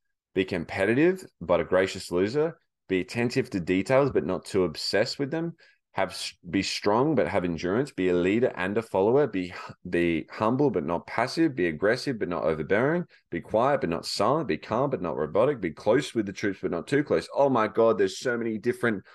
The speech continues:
laws of balance to handle. It's almost like the ability for me to be a leader and inspire others with a cause and lead them on a vision and a mission is determined my, by my ability to handle the, the universal laws.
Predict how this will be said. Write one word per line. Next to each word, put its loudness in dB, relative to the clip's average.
laws 4
of 0
balance 0
to -2
handle. 0
It's -6
almost -2
like 0
the 2
ability 4
for -8
me -2
to 0
be 2
a 2
leader 4
and -2
inspire 0
others 0
with -2
a -2
cause 2
and -6
lead 0
them 0
on 0
a 2
vision -2
and -2
a 0
mission 0
is -4
determined 0
my, 0
by 2
my 0
ability 0
to -10
handle 0
the, -6
the 4
universal 0
laws. 0